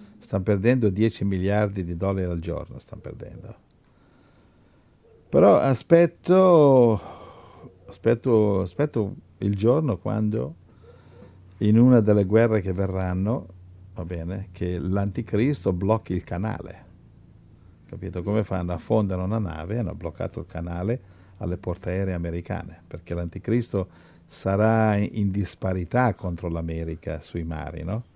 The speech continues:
Perché l'America c'ha le sue venti portaerei, e c'ha più portaerei l'America e tutto il mondo messo insieme.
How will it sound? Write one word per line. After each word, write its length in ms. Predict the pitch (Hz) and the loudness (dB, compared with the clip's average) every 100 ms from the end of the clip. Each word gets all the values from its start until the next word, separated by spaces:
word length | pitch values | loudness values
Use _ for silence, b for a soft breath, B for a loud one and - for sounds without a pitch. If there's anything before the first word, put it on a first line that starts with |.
| b b b b b - | b b b b b -10
Perché 260 | - - | -8 -2
l'America 540 | 92 92 101 101 - 95 | -2 0 0 0 -2 -8
c'ha 600 | - 92 92 87 82 87 | -2 0 0 -2 -6 -10
le 120 | 90 | -12
sue 180 | - 87 | -8 -6
venti 300 | 92 90 87 | -4 -6 -6
portaerei, 880 | 85 85 80 90 98 107 101 87 85 | -8 -8 -10 -6 -4 -4 -4 -6 -8
e 240 | 85 87 - - - B B B B B | -10 -16 -20 -20 -20 B B B B B
c'ha 140 | - | -10
più 180 | - 110 | -4 -2
portaerei 440 | 104 92 98 101 | 0 -2 0 0
l'America 460 | 95 92 110 123 98 | 0 0 0 0 -2
e 60 | 85 | -6
tutto 220 | 87 90 | -8 -8
il 60 | |
mondo 180 | 90 87 | -8 -6
messo 220 | 85 82 - | -8 -10 -12
insieme. 480 | - 87 - - | -10 -12 -12 -20